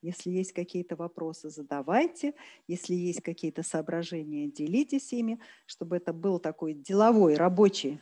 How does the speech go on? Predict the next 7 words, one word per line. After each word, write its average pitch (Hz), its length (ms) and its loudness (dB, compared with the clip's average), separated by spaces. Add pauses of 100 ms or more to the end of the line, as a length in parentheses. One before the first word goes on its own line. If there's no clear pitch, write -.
(220)
а, 135 540 -6 (240)
чат, - 360 -4 (320)
да, 202 320 0
а, 160 60 -6 (180)
а 185 80 -2
не 160 120 0
просто 190 560 2